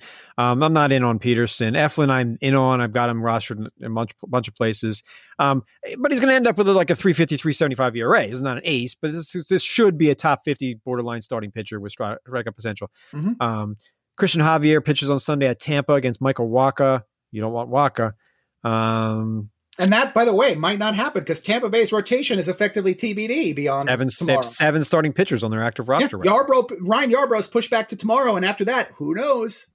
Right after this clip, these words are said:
Speaker 1: The amazing Trevor Rogers pitches on Sunday against Max Scherzer, who was not amazing in his last outing.
Speaker 2: Hmm.
Speaker 1: We're, we're getting, are we getting close to the point where we have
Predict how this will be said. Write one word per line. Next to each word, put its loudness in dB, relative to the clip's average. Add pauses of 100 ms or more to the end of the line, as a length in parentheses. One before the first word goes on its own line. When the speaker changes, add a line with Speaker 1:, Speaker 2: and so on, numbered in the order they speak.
(640)
Speaker 1:
The 0
amazing 2
Trevor 2
Rogers 2 (160)
pitches -6
on -6
Sunday -2
against -4
Max -2
Scherzer, 2
who 4
was 2
not 0
amazing 2
in 2
his 0
last 2
outing. 0 (280)
Speaker 2:
Hmm. -20
Speaker 1:
We're, 2
we're 2
getting, 2 (220)
are -8
we -6
getting 0
close 0
to -4
the -4
point -4
where -2
we -4
have -2